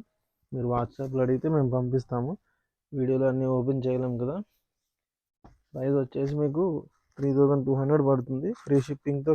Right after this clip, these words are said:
కొరియర్ ఉంటుందండి. మీకు రెగ్యులర్గా మంగళగిరి చున్నీ వేస్తాం కదా, ఇదేంటంటే కొంచెం డిఫరెంట్గా కలంకారీ సిల్క్ చున్నీ అడుగుతున్నారు కస్టమర్స్.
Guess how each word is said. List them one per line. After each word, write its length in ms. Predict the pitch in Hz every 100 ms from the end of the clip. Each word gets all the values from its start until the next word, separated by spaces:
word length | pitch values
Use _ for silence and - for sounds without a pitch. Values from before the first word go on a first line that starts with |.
| 143
కొరియర్ 280 | 135 143 135
ఉంటుందండి. 520 | 127 127 123 123 147 240 - _ _ _ _ _ _ _ -
మీకు 140 | 123 127
రెగ్యులర్గా 400 | 127 143 147 143 143
మంగళగిరి 400 | 143 143 147 139
చున్నీ 200 | 143 143 139
వేస్తాం 320 | 123 - 127 120
కదా, 120 | 190 233 _ _ -
ఇదేంటంటే 520 | 135 135 135 139 170 151
కొంచెం 200 | 139 135 127
డిఫరెంట్గా 480 | 123 131 131 170 220 _ _ _ _ _
కలంకారీ 480 | 135 139 131 135 139 143
సిల్క్ 200 | 131 -
చున్నీ 220 | 123 131 175 139
అడుగుతున్నారు 540 | 131 131 131 123 131 151
కస్టమర్స్. 520 | 123 - 127 120 -